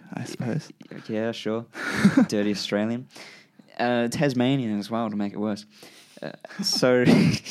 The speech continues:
Speaker 2: <laughs> so one thing, uh, so Google has been running this Project Loon for quite some time,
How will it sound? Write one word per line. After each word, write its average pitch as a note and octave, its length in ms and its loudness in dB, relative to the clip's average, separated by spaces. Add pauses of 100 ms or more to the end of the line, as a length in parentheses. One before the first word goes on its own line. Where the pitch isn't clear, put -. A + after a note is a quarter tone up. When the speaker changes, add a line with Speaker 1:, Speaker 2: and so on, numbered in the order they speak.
(340)
Speaker 2:
<laughs> - 720 -20
so D3 320 4
one C#3+ 320 2
thing, B2+ 560 0 (440)
uh, G#1+ 260 -10 (260)
so C#3+ 200 0
Google G3 400 4
has F3+ 160 2
been C#3+ 200 0
running A#2 280 2
this G#2 140 -2
Project G#2+ 580 -2
Loon G#2 380 0
for - 140 -14
quite G2 300 -4
some G2 180 -8
time, F#2+ 480 -8